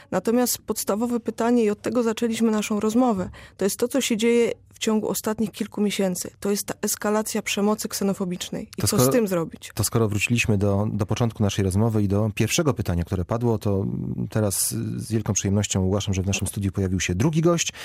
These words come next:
Speaker 2: pani Draginia Nadażdin, Amnesty International. No to w takim razie wróćmy do tego pierwszego pytania. Co się wydarzyło w ciągu kilku ostatnich miesięcy, że ta skala różnego rodzaju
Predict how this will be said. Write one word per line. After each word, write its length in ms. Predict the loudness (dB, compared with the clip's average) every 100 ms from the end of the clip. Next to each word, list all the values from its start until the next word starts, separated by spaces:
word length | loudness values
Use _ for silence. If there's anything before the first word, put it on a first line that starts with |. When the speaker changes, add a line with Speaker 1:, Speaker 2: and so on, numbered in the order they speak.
| -14 -10 -2
Speaker 2:
pani 200 | 2 2
Draginia 440 | 2 2 2 2 0 0 2
Nadażdin, 520 | 2 2 0 2 2
Amnesty 300 | 2 2 0
International. 520 | 0 0 0 2 2 2
No 60 |
to 100 | 0
w 40 | -2
takim 220 | 0 2
razie 240 | 2 2 -2
wróćmy 520 | -4 -2 0 2 0
do 60 | 0
tego 200 | 0 0
pierwszego 360 | -2 0 -2
pytania. 420 | -2 -2 -4 -4 -8 -18 -20 _
Co 120 | -2
się 140 | 0 2
wydarzyło 580 | 2 2 2 2 0 -2 -10 -20 -20 _ _
w 40 |
ciągu 240 | 0 0
kilku 300 | 0 -2 0
ostatnich 440 | -2 -2 -4 -4 -2
miesięcy, 460 | -2 0 0 0
że 320 | 0 2 0 -2 _ _ _
ta 100 | -2
skala 540 | -2 0 0 0 0
różnego 380 | 0 0 0 0
rodzaju 580 | 0 0 0 0 -2